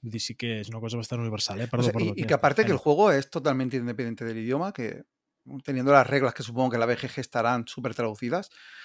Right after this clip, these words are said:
Speaker 2: no hace falta nada más. Pero no sé, eh, bueno, está un poco inju-,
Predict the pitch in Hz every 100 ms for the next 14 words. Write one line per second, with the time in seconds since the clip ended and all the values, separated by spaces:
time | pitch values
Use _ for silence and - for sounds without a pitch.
0 | - - 131 135 123 107 101 101 151 -
1 | _ _ _ _ - 123 123 135 165 170
2 | - _ _ _ - 135 120 113 147 277
3 | _ _ _ _ - 139 131 120 127 123
4 | 120 120 113 -